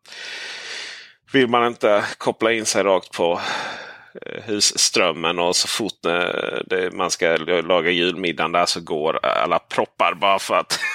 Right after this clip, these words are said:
<laughs> ladda bilen samtidigt. Då så kan man, eh, koppla in sig på en, eh,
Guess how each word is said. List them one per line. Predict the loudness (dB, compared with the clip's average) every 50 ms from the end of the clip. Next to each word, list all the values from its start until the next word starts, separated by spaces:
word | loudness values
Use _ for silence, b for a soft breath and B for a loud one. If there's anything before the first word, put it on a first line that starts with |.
| B B B
<laughs> | B B B B 0
ladda | 2 4 4 4 2 2 0
bilen | 2 2 2 2 2 0
samtidigt. | 0 0 0 0 0 -2 -2 -2 -2 -2 -4 B B B B B B B B B B _ _
Då | 4 4 6 6 4 4 4 2 2 0 -6 -16 _
så | -8 -6 -6 -4
kan | -2 0 0 0 0 0
man, | 0 0 0 0 0 -4 -4
eh, | -2 -2 -2
koppla | -4 -2 -4 -6 -4 0 0 0
in | 0 0 -2
sig | -4 -2 -2 -2 -4 -4
på | -8 -8 -6 -6 -6 -6 -4 -4 -2
en, | -2 -2 -4 -6 -8 -4
eh, | -4 -2 -2 -2 -4